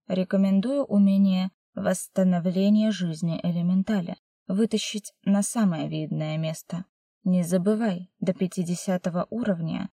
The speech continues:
твой элементаль должен остаться в живых, иначе бонуса не получить.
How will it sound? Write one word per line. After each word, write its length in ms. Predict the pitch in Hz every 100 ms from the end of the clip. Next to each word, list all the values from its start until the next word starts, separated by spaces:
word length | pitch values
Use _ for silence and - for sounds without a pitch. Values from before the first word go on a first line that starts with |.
| _
твой 260 | - 220 302
элементаль 680 | - 233 208 190 180 190 185
должен 440 | 180 180 175 180 175
остаться 560 | 175 - 175 - 180
в 40 | 170
живых, 560 | 180 165 160 - _ _ _ _
иначе 520 | - 175 175 - -
бонуса 680 | 165 190 247 180 - - - -
не 200 | 185 185
получить. 760 | 175 185 196 - 254 202 -